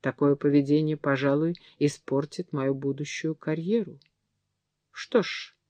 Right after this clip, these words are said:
постараюсь уменьшить опасность.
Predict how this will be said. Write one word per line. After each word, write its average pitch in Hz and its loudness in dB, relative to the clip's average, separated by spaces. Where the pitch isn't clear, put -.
постараюсь 202 6
уменьшить 175 2
опасность. 143 -6